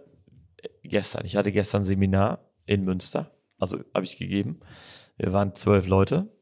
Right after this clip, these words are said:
dann kam da so eine Hundegruppe. Jeder hatte einen Rucksack auf von den Zweibeinern.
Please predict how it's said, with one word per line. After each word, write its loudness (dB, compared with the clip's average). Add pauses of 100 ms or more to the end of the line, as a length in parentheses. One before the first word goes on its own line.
(320)
dann 0
kam 4
da 2
so 2
eine 4
Hundegruppe. 2 (880)
Jeder 0
hatte -2
einen 0
Rucksack -4
auf 0
von -2
den -6
Zweibeinern. 0